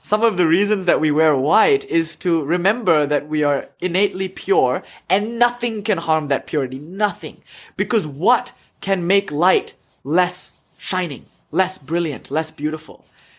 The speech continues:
Do you see? Understanding the point of Sakshi moves you beyond all judgment of sin,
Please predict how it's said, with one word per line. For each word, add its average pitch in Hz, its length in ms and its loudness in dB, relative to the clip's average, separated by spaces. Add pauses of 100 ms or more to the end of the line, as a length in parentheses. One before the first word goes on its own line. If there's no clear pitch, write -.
(120)
Do 151 80 2
you 147 80 4
see? 147 260 -4 (720)
Understanding 208 800 0
the 170 80 -2
point 185 400 -4
of 139 80 -4
Sakshi 151 680 -4 (260)
moves 180 380 0
you 202 120 -2
beyond 160 520 2
all 156 320 4
judgment 139 480 -4
of 123 100 -10
sin, 95 260 -10